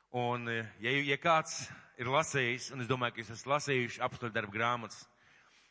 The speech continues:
otrās nodaļas pirmos pantus, tad šie panti sākās ar vārdiem, kad vasaras svētku diena bija atnākusi.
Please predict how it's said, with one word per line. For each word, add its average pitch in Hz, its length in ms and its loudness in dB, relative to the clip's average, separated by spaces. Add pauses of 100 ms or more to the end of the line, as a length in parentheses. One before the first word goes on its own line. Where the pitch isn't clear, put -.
(200)
otrās 147 400 6
nodaļas 135 400 4
pirmos 120 460 2 (340)
pantus, 156 480 4
tad 117 320 4 (560)
šie 131 160 0
panti 170 320 4
sākās 147 480 4
ar 117 160 -2
vārdiem, 101 480 4 (680)
kad 104 140 0
vasaras 180 600 2
svētku 123 420 4
diena 156 520 4 (380)
bija 127 380 6 (300)
atnākusi. 104 760 0